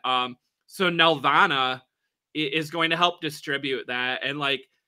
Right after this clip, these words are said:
that was one of my concerns from the start, Alyssa, right? It's like, Time Studios launched, you know, this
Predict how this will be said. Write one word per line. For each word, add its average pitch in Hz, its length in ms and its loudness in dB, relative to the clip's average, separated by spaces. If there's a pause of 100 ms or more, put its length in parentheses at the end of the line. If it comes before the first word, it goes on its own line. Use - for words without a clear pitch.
(260)
that 185 160 6
was 233 160 2
one 247 140 0
of 233 60 -2
my 202 140 6
concerns 160 600 -6
from 147 220 -8
the 135 80 -10
start, 131 300 -4
Alyssa, 123 340 -8
right? 127 160 -2
It's 127 140 -10
like, 127 320 -8
Time 160 260 2
Studios 160 560 -2
launched, 143 560 -2
you 147 80 -6
know, 143 140 -6
this 131 180 -8